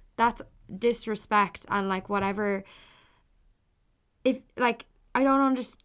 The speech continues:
even though I understand, like, that people just kind of freak out when it comes to different types of relationships, and it takes explaining, it takes being open and,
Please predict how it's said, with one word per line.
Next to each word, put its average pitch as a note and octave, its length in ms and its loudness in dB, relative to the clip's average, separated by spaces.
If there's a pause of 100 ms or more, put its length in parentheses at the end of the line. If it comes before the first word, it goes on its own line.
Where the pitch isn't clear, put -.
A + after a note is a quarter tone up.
(160)
even C4 260 4
though A#3+ 160 4
I A3+ 120 2
understand, G#3+ 580 -2
like, G3+ 220 -2
that G3+ 140 -8
people G#3 280 -6
just G3 180 -10
kind F#3+ 160 -4
of F3+ 60 -12
freak F#3 260 -8
out G3 160 -6
when F#3+ 100 -8
it F#3 80 -10
comes F#3+ 220 -8
to G3+ 80 -16
different G3 320 -10
types F#3+ 220 -8
of G3+ 60 -10
relationships, F#3+ 540 -8
and G3 100 -4
it G3 80 -6
takes G#3+ 280 -6
explaining, F#3+ 420 -6
it F#3+ 140 -6
takes G3 280 -8
being F#3+ 280 -6
open G3 240 -4
and, F#3+ 140 -6